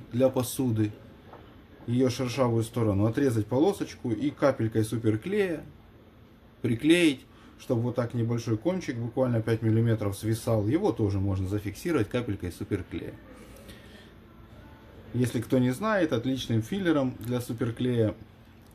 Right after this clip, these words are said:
э, является спирт. Поэтому достаточно капнуть капельку суперклея,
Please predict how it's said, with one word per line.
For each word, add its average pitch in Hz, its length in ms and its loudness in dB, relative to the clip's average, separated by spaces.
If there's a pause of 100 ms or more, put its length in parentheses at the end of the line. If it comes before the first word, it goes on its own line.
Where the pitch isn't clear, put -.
(800)
э, 113 100 -4
является 113 640 4
спирт. 113 600 -2 (520)
Поэтому 110 420 2
достаточно 113 540 -2
капнуть 101 400 0
капельку 110 400 -2
суперклея, 165 720 0